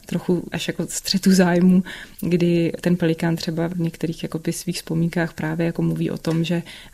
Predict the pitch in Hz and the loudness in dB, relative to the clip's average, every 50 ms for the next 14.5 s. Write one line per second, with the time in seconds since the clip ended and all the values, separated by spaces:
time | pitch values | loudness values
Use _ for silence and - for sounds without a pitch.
0 | - 160 170 - - 180 160 - - 170 165 165 165 160 156 - - _ - 165 | -6 -6 -6 -6 -6 -6 -6 -2 0 0 2 2 2 2 0 -4 -8 _ -12 -6
1 | 156 175 175 170 160 165 170 170 165 170 175 170 - 170 - - - 175 170 160 | -2 0 0 2 2 0 0 0 0 0 -2 -2 -4 -6 -8 -6 -4 -2 -2 -2
2 | 160 156 - - - - - - 170 160 160 170 165 175 160 160 - - - - | -2 -4 -6 -6 -8 -8 -6 -4 -2 -2 -2 -2 -2 -4 -4 -6 -8 -12 -14 -12
3 | - 165 - - - 170 170 175 180 175 - - - 180 - - - - - - | -10 -8 -8 -4 -2 0 2 2 2 0 0 -4 -8 -8 -8 -10 -14 -16 -14 -8
4 | - 165 160 160 165 - 160 - - 160 151 156 180 180 - - 175 165 - - | -4 -4 -4 -4 -4 -8 -8 -4 -2 -2 -2 -2 -4 -6 -8 -8 -8 -8 -6 -6
5 | 160 165 - 175 170 165 165 - - - - - 165 165 - - - 165 165 160 | -8 -6 -4 -4 -2 -4 -4 -6 -10 -8 -4 -4 -4 -4 -4 -6 -4 -4 -2 -2
6 | 160 - - - - - - - - 165 170 170 165 165 165 160 147 - - - | -4 -4 -8 -14 -18 -18 -18 -10 -6 -4 -2 -2 0 -2 -2 -2 -4 -6 -6 -6
7 | - 170 170 160 - 170 165 - - 165 165 160 165 160 165 165 160 - - - | -4 -4 -4 -4 -4 -6 -6 -4 -2 -2 -2 -2 -2 -2 -4 -4 -6 -8 -8 -6
8 | - 165 165 165 - - - 160 160 160 160 156 156 160 160 165 160 - - - | -4 -4 -4 -4 -4 -4 -4 -2 -2 -2 -2 -2 -2 -2 -2 -2 -4 -6 -6 -6
9 | 160 160 - - 156 - - 156 160 160 160 - - - - 165 160 165 156 165 | -6 -6 -6 -8 -10 -8 -6 -6 -4 -4 -4 -6 -10 -12 -10 -8 -6 -4 -4 -4
10 | 170 170 160 170 175 165 165 - 165 165 165 165 165 - - - 151 151 - - | -4 -4 -4 -2 -4 -4 -4 -4 -4 -2 -4 -4 -6 -8 -8 -6 -6 -6 -6 -6
11 | 151 151 156 160 160 - - - - - - - - - 151 151 147 - - 175 | -6 -4 -4 -4 -4 -4 -6 -10 -16 -18 -18 -16 -14 -12 -10 -10 -10 -10 -10 -14
12 | 185 - - - - - 147 - - - - - 143 - - 170 - - 165 160 | -16 -16 -14 -14 -12 -12 -10 -12 -12 -12 -14 -14 -8 -6 -6 -6 -4 -6 -6 -4
13 | 160 160 160 160 165 151 151 156 156 170 165 156 156 156 156 156 - 165 160 156 | -2 -2 -2 -2 -4 -4 -4 -6 -6 -4 -4 -4 -4 -4 -6 -6 -6 -6 -6 -6
14 | - - - 175 - - 170 165 170 175 | -6 -8 -8 -8 -6 -4 -2 -2 -2 -4